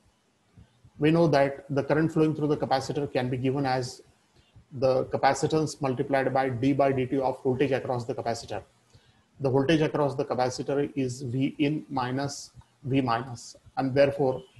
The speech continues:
the current I C can be written as C one into d by dt of V in minus V minus. And the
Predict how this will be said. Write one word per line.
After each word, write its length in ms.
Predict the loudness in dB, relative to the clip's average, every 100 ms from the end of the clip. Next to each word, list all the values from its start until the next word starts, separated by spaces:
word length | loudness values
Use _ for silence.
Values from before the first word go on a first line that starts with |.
| -10
the 60 | -4
current 280 | -2 -2
I 240 | 0 0 0
C 240 | 0 -2
can 200 | 0 0
be 80 | 0
written 280 | -2 -2 -4
as 220 | -4 -6
C 240 | -10 -4 -2
one 160 | 0
into 240 | -4 -4 -2
d 140 | 0
by 160 | 0 0
dt 220 | 0 0
of 180 | -4 -4
V 240 | -4 -4 -4
in 220 | -6 -6 -14 _ -4
minus 360 | -2 -2 -6 -2
V 140 | -2
minus. 440 | -2 -8 -10 -16 _ _ _ _ _
And 240 | 0 2 2
the 220 | 0